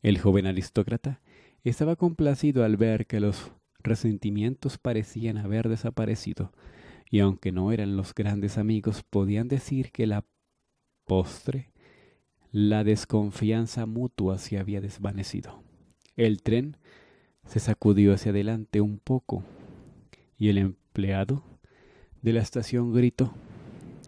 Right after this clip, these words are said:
que estaba a punto de partir. La hora de decir el último adiós había llegado. "Bueno, creo que eso es todo",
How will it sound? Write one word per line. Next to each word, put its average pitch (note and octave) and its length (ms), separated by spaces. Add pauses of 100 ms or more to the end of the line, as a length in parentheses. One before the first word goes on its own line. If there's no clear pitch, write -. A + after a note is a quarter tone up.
que G2 220
estaba A2 360
a A#2 80
punto G2 380
de F#2+ 100
partir. - 580 (840)
La F#2+ 260
hora C3+ 200
de D#3 120
decir G#2+ 520 (320)
el G2 220
último D3 480
adiós B2 500 (500)
había F#2+ 480
llegado. E2 480 (920)
"Bueno, A2+ 420 (720)
creo E3+ 320
que D3 140
eso C3+ 120
es C3+ 140
todo", C#3+ 340